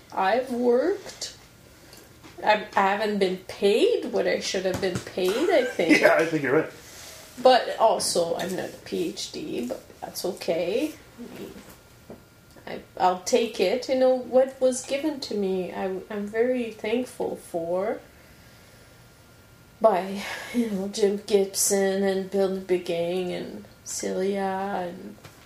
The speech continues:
Speaker 1: all these people who have helped me and
Speaker 2: Yeah.
Speaker 1: believed in me and all,
Speaker 2: Right.
Speaker 1: all this. I, I wouldn't, uh, I, I don't want to, uh,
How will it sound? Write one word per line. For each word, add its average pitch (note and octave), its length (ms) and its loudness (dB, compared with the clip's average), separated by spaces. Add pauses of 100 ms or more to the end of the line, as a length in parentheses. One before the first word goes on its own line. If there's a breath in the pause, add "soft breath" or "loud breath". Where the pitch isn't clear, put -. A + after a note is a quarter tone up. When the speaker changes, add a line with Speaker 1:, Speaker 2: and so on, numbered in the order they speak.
Speaker 1:
all G3 160 2
these G3+ 260 -4
people G3+ 560 0
who G3+ 220 -2
have F3+ 280 -2 (600)
helped G3 500 -2
me G3+ 320 0
and G#3+ 120 8
Speaker 2:
Yeah. F#3 120 6
Speaker 1:
believed G3 540 -4
in G3 180 0
me G3 160 -2
and G#3+ 120 -6
all, G3+ 80 0
Speaker 2:
Right. E3 180 8
Speaker 1:
all - 140 -6
this. G#3 580 -4 (100)
I, G3+ 280 -6
I G3+ 80 0
wouldn't, G#3 560 -6
uh, G3+ 220 0 (1700)
I, A3 40 -12 (420)
I - 100 -8
don't F#3+ 240 -8
want G3+ 280 -8 (100)
to, G3 260 -4
uh, F#3+ 300 -4